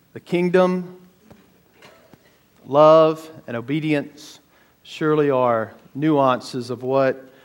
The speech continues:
we have been studying in the Word regarding Christian liberty. Believe it or not, this is gonna be the last sermon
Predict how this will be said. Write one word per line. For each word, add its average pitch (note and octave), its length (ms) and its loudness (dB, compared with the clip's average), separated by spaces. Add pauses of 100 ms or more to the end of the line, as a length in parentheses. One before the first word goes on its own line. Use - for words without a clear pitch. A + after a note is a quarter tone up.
(180)
we C3+ 140 -6
have C#3 140 0
been C#3 140 -4
studying D3 460 0
in C#3 80 0
the C3+ 80 -2
Word D3+ 720 0 (360)
regarding C#3+ 800 2
Christian D3 460 -10
liberty. C3 520 -4 (1000)
Believe D#3+ 220 2
it D3+ 80 2
or D3 80 2
not, D3+ 340 4
this D#3 160 -12
is C#3+ 60 -14
gonna C#3 160 -2
be C#3+ 100 0
the C3 80 -2
last C#3+ 300 2
sermon C3+ 340 0